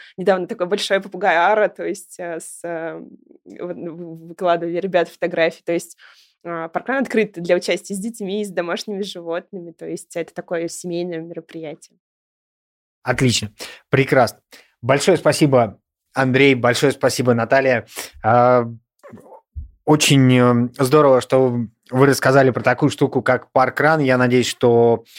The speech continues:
Speaker 2: после нашей беседы паркраны в России будут открываться активнее, их будет становиться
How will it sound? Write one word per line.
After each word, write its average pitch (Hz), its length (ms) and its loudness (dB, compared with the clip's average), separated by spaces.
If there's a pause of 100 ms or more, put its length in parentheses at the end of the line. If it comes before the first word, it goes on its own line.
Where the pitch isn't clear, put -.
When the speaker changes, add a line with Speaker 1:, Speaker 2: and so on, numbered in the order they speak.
(220)
Speaker 2:
после 120 720 2 (200)
нашей 131 400 2
беседы 123 600 4
паркраны 123 680 2
в 107 80 -6
России 120 360 0
будут 117 260 -2
открываться 120 560 2
активнее, 143 480 2
их 110 80 0
будет 117 220 2
становиться 120 580 0